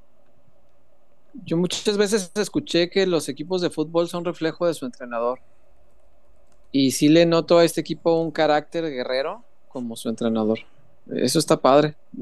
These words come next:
Hace tiempo no, no veía la personalidad del técnico reflejada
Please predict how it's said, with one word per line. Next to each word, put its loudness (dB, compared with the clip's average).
Hace -6
tiempo 2
no, 6
no 6
veía 8
la 6
personalidad 2
del -2
técnico -4
reflejada 0